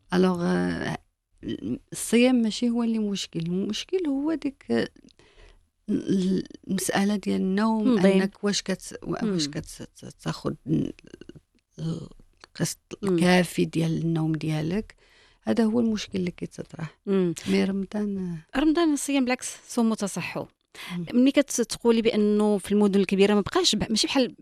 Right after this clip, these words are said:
Speaker 2: على الأقل في مدن صغيرة باقي كتلقاي شوية ديال، عكس المدن الكبيرة. و-، واش كتحرصي أنه أنت دائمًا في رمضان،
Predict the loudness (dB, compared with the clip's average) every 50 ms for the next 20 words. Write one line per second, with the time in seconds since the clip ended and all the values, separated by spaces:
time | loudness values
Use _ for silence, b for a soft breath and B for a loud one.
0 | -12 -6 -2 -2 0 0 4 4 6 4 4 4 4 4 6 4 4 2 2 0
1 | 2 2 2 0 0 -2 -2 -4 -4 -4 -4 -4 -4 -4 -4 -2 -2 -2 -2 0
2 | 0 -2 -2 -2 -2 -2 -4 -4 -6 B B B B B B B B -2 -2 -2
3 | -2 -2 0 0 2 2 2 4 4 4 4 6 6 4 4 4 0 0 0 0
4 | 0 -2 -4 B B B B B 2 2 4 4 6 4 4 4 2 0 2 2
5 | 2 2 4 2 4 6 6 8 8 8 8 6 6 6 6 6 6 6 6 6
6 | 6 6 6 4 2 2 4 4 6 6 6 4 6 6 6 6 6 4